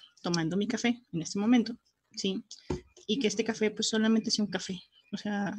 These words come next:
y tomarlo así como si nada. Pero si recuerdo que es mi café favorito y disfruto la sensación que tiene, no sé, el caramelo que le ponen en el vaso o la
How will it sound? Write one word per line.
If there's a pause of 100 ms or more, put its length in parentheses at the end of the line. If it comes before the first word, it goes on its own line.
y
tomarlo
así
como
si
nada. (560)
Pero
si
recuerdo
que
es
mi
café
favorito
y
disfruto
la
sensación
que
tiene,
no
sé, (880)
el
caramelo (180)
que
le
ponen
en
el
vaso (140)
o
la